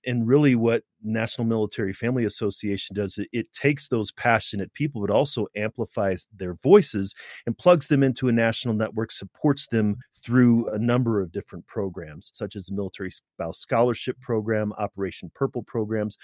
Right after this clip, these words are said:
What can you tell us about some of the programs the National Military Family Association provides?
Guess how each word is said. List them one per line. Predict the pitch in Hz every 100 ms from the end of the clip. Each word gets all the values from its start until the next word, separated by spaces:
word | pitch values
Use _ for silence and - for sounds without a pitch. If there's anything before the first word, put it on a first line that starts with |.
| _
What | 156 202
can | 208
you | 156
tell | 120 123 110
us | 92 -
about | 95 92
some | - 110
of | 101
the | 92
programs | - - 107 95 92 90 - -
the | 90
National | 95 90 - 87
Military | 90 - 92
Family | 82 95 85 80
Association | - 90 80 80 76 - -
provides? | _ - - _